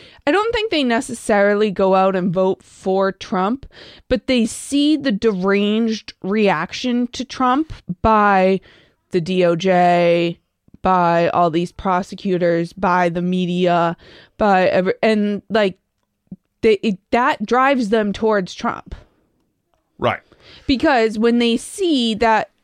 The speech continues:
Speaker 1: completely unhinged behavior from the left, and they see how completely unhinged half the government is, because nothing really happened bad during the Trump presidency.
Speaker 2: That's true,
Speaker 1: Trump
Speaker 2: but
Speaker 1: had,
Speaker 2: unfortunately,
Speaker 1: Trump had
Speaker 2: now
Speaker 1: a
Speaker 2: that, now that's
Speaker 1: really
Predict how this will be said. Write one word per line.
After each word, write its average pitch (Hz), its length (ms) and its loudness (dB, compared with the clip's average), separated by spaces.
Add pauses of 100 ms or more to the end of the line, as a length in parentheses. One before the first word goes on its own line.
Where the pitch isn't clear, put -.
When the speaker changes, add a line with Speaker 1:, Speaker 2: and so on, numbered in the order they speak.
(200)
Speaker 1:
completely 277 880 -4
unhinged 233 840 -2
behavior 196 680 0
from 202 440 -2
the 196 80 0
left, 190 500 -2 (420)
and 233 200 2
they 214 180 0
see 285 360 -2
how 247 180 0
completely 240 640 -4
unhinged 220 580 -2
half 220 220 -2
the 220 80 -6
government 240 340 0
is, 202 80 -4 (340)
because 320 360 0 (500)
nothing 392 300 -6 (160)
really 285 140 0
happened 165 480 -4
bad 214 280 0
during 170 280 -2
the 170 60 -6
Trump 180 260 -8
presidency. - 680 -8 (1400)
Speaker 2:
That's 165 320 0
true, 208 340 0
Speaker 1:
Trump 349 240 0
Speaker 2:
but 208 120 2
Speaker 1:
had, 175 120 0
Speaker 2:
unfortunately, 311 600 0
Speaker 1:
Trump 508 80 2
had 392 100 4
Speaker 2:
now 254 80 2
Speaker 1:
a - 40 0
Speaker 2:
that, 175 140 0
now 175 120 2
that's 285 180 2
Speaker 1:
really 359 260 0